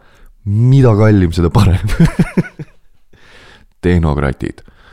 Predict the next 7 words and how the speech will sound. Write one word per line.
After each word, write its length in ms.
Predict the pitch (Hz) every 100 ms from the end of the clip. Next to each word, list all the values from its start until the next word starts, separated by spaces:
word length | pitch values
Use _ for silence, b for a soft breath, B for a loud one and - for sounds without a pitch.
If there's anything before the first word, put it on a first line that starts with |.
| b b b b b
Laupäeva 460 | 98 123 120 127 110 107
õhtuti. 500 | - - - - - - b b b b b - _ _ _ - -
Mm, 500 | 87 82 80 76 69 - _ _ _ - _ _ _ _ - B B B B -
äh, 400 | 82 78 76 71 - _ _ _ _ _ _ _ _ - _ _ 98
objektiiv 480 | 101 95 - 95 87
punkt 260 | 90 85 87
ee, 200 | 80